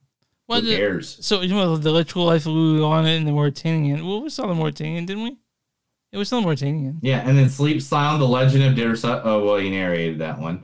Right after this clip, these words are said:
Speaker 1: Yeah.
Speaker 2: Um, The Carrier, which came out in twenty twenty. Um, the miniseries, uh, well, the Matri-, we didn't see that one. The, the, the Motrion, the Matreon.
Speaker 1: No, no, we didn't. That's what the one with the, that's the one with the,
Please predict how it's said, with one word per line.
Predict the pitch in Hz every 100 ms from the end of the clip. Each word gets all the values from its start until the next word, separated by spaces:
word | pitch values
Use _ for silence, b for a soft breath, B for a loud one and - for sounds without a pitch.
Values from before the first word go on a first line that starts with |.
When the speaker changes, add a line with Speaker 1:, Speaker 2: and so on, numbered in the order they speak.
| 151
Speaker 1:
Yeah. | 147 B B - -
Speaker 2:
Um, | 101 104 104 104 104 -
The | 107
Carrier, | - 156 151 120 113 127
which | 113 110
came | - 123
out | 117
in | 98
twenty | - 120 120
twenty. | 113 113 101 95 107 135 B B B _ -
Um, | 98 101 95 92 92 95 - - _ _ _ _ _ _ _ _ _ _ _ _ _ _ -
the | 104
miniseries, | 120 139 151 135 143 131 131 127 123 - -
uh, | 110 107 107
well, | 110 110
the | 117
Matri-, | 135 170 - -
we | 139
didn't | 240 247
see | 165
that | 160 214
one. | 147 151 180 - -
The, | 117 120 117 117 113 - -
the, | 113 113 110 107 104 - _ -
the | 107
Motrion, | 117 135 139 165 170 175
the | 135
Matreon. | 117 135 139 160 165 165 -
Speaker 1:
No, | 175 185
no, | 190
we | 202
didn't. | 170 175 - -
That's | 160 -
what | 165
the | 180
one | 170
with | 151
the, | 160 147 127 b b _
that's | - 147
the | 196
one | 180
with | 156 147
the, | 147 143 131